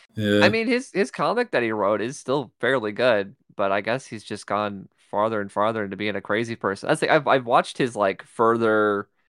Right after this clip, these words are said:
Speaker 2: 'cause he's, he's done, like, other pitch stuff. Like, he, he, he, like, wrote, like, a,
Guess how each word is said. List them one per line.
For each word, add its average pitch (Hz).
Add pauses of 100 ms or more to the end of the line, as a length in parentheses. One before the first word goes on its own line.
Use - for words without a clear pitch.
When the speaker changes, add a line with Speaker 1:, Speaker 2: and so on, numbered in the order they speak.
(460)
Speaker 2:
'cause 156
he's, 175
he's 190
done, 220
like, 196
other 156
pitch -
stuff. 95
Like, 107
he, 113
he, 135
he, 131 (120)
like, 123
wrote, 135
like, 117
a, 98